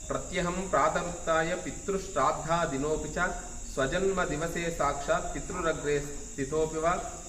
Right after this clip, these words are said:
నతస్య దుర్లభం కించిత్ సర్వజ్ఞత్వాదివాంఛితం నానాపక-, నానాపకర్మ కృత్వాపి యః స్తౌతి పితరం స్తః సధ్రువం ప్రవిధాయేన ప్రాయశ్చిత్తం సుఖీ భవేత్ పితృప్రీతికరే నిత్యం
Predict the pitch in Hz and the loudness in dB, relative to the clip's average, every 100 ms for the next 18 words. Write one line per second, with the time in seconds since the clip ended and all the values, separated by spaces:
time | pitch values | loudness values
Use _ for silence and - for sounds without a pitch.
0 | - 139 196 - 196 160 143 180 170 170 | -2 0 0 -2 -4 0 2 2 0 0
1 | 160 151 135 151 147 135 139 143 180 180 | -2 -4 -4 -4 -4 -2 -2 0 0 -2
2 | 143 139 139 175 180 170 151 143 139 139 | -2 -2 -2 0 2 4 2 0 0 -2
3 | 147 135 123 131 165 175 175 170 156 143 | -2 -2 0 0 2 2 2 0 0 -2
4 | 165 139 135 147 175 175 170 160 156 151 | -2 0 0 2 2 2 0 -2 -2 -2
5 | 151 135 - 147 143 143 147 131 - - | -4 -6 -2 0 2 0 -2 -2 -4 -10
6 | - 131 139 165 - 160 160 156 143 160 | -6 -4 -2 -4 -2 0 0 -2 -2 0
7 | 160 151 - 143 147 147 131 - - - | 0 -2 -2 0 2 2 2 0 -6 0
8 | 185 - 147 156 180 180 143 156 156 165 | 2 4 2 0 0 0 0 0 2 4
9 | 160 151 147 160 135 131 127 156 170 - | 4 2 2 2 2 2 2 2 2 -4
10 | - - 160 151 - - 147 135 156 180 | -8 -6 -6 -6 -8 -6 -2 0 0 -2
11 | - - - 147 143 - 202 196 156 165 | -4 -2 0 0 -2 0 0 0 -2 0
12 | 185 202 190 - 151 185 185 165 - 160 | 0 -2 -2 0 0 2 0 -2 -4 -2
13 | 165 | -2